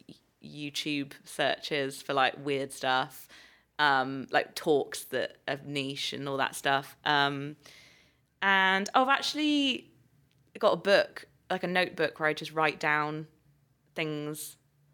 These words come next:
like, not, not, like, inspirational quotes, but just things that have stuck with me. And, and what I've done is, like, physically written down a lot of stuff that really inspires me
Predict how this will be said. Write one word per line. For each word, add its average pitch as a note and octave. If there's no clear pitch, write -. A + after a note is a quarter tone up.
like, F#3+
not, G#3+
not, G3
like, F3
inspirational D#3+
quotes, D3+
but -
just -
things D#3
that D3+
have -
stuck -
with D#3+
me. B2
And, D3+
and D3+
what D#3
I've D3
done D3+
is, E3
like, -
physically G#3+
written F3+
down E3+
a D3+
lot D3
of D#3
stuff -
that -
really D3+
inspires D#3
me C3+